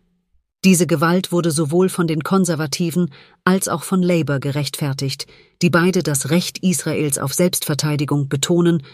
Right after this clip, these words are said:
und weiterhin gerne Spenden von der sogenannten Israel-Lobby entgegennehmen. Nun stehen die Vorgänge in Southport natürlich nicht direkt mit denen in Gaza in Verbindung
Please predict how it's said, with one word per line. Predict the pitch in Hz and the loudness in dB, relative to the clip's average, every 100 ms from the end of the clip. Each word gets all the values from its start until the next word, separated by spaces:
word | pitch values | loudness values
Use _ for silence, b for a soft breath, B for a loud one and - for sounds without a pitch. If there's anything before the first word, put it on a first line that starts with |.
| B B | B B
und | 170 156 | 0 4
weiterhin | 175 196 196 180 160 | 4 4 4 4 4
gerne | 170 175 | 2 2
Spenden | 165 - 175 - 156 | 2 2 2 2 -2
von | 139 151 | 0 0
der | 147 | 0
sogenannten | 165 160 156 147 - 156 | 0 0 0 0 0 -2
Israel-Lobby | - 185 - 143 120 135 143 139 135 127 | 0 0 0 -2 0 0 0 0 -2 -4
entgegennehmen. | - 139 156 135 131 131 123 117 - B B B B B B B | -4 -2 0 0 0 0 -2 -4 -8 B B B B B B B
Nun | - 196 208 | 6 6 6
stehen | - 190 185 | 4 2 2
die | 160 | 0
Vorgänge | - 190 175 175 170 | 2 2 2 2 2
in | 151 | 0
Southport | 139 170 170 - 160 160 | 0 0 -2 -4 -4 0
natürlich | 147 135 160 147 185 | 0 2 0 2 4
nicht | 180 - | 4 2
direkt | 160 180 - | 0 0 0
mit | 160 139 | 0 2
denen | 151 151 143 | 2 2 2
in | 143 | 0
Gaza | 135 165 165 147 | 2 2 2 2
in | - | 0
Verbindung | 139 147 160 160 143 131 | 0 0 2 2 2 0